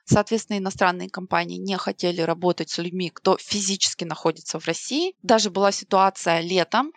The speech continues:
две тысячи двадцать второго, когда он остался на два месяца без работы, потому что все компании, с кем он работал, а он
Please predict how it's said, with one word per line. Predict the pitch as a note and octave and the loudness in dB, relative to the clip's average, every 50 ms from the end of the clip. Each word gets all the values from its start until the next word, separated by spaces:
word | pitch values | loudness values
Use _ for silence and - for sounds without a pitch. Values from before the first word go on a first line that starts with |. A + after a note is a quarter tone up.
| _ - | _ -8
две | G#3+ A#3+ - | -6 -4 -2
тысячи | - C#4+ - - - | 0 0 0 0 0
двадцать | A3+ A#3+ A3+ A3 - | 0 0 0 0 -2
второго, | - A#3+ A#3+ A#3+ A#3 A#3 A3+ | -2 0 2 2 2 2 0
когда | - G3+ F#3+ F#3 F3 F#3 G3+ A3 B3 C4 - - _ _ _ _ _ _ | -2 -6 -8 -2 2 4 6 6 6 4 4 0 _ _ _ _ _ _
он | - F#3 G3+ G#3+ A3+ A#3 A3+ - | -4 0 2 2 2 2 2 2
остался | F3 G3 - - - G3+ G3 G3 - - G3 | 0 0 2 2 4 4 4 4 2 -4 -8
на | F3 F3 F3 | -6 -8 -4
два | F3 G3 F#3+ F#3 | 0 2 2 2
месяца | F#3 F#3 F3+ - - - - F3 | 2 -2 -4 -6 -8 -12 -12 -4
без | - F#3 F3 D#3 - | 0 0 0 2 0
работы, | D#3+ D#3+ D#3+ D#3 D#3 D3+ D#3 - - A#3 C#4+ E4+ _ _ _ _ _ _ _ _ _ _ _ _ _ _ _ | -2 -4 -4 -2 -2 -2 -2 0 -2 -4 -4 -6 _ _ _ _ _ _ _ _ _ _ _ _ _ _ _
потому | - - - G3 G3 G3+ | -6 -2 0 0 2 2
что | G3 - - G3 | 0 -2 -2 -4
все | F3+ - - - - A3 G3+ F#3 - - - | -4 -4 -4 -2 0 2 4 2 2 0 -2
компании, | - F3+ F3+ - G3 A#3+ D4+ F4 E4+ | -4 -2 0 2 0 0 0 0 -4
с | - | -6
кем | - C#4+ C#4 | -4 -4 -2
он | C4+ C4+ | 0 0
работал, | C4 B3+ A#3+ A3+ B3+ A3+ - A3 G3 | 0 0 0 2 0 0 2 2 2
а | F#3+ | 2
он | G3 G3+ F#3+ | 2 2 0